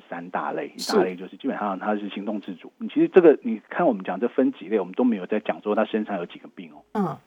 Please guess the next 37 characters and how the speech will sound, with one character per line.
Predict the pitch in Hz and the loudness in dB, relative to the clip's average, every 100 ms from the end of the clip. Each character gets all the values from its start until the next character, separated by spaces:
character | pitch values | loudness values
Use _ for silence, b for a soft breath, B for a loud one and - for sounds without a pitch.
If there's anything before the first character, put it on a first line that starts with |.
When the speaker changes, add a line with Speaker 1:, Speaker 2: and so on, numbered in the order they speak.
| _ _ | _ _
Speaker 2:
我 | 226 | -2
们 | 277 | 0
都 | 392 | 2
是 | 392 - | 0 2
用 | 370 349 | 2 2
功 | - 302 311 | 2 2 4
能 | 247 165 | 2 0
来 | 170 165 | 0 -2
做 | 170 - 214 | -2 0 2
区 | 202 196 196 | 4 4 2
分， | 190 170 165 | 2 0 0
Speaker 1:
对， | 175 | -2
对， | 180 | -2
对， | |
对。 | |
Speaker 2:
对， | 165 165 | -2 -4
对， | |
对。 | 160 151 | -4 -6
Speaker 1:
对， | 104 - | -6 -6
第 | 156 | -4
一 | 170 | 2
大 | 170 | 6
类 | 160 | 6
基 | 127 135 | 4 2
本 | 98 | 0
上 | 117 | -2
就 | 110 | 0
是 | 110 | -2
你 | 98 | -4
看 | 80 139 | -2 -2
他 | 135 123 | 0 -2
是 | 117 | -4
活 | - | -6
蹦 | 101 | -4
乱 | 98 87 | -6 -6
跳 | 90 85 | -2 -4
的， | - | -4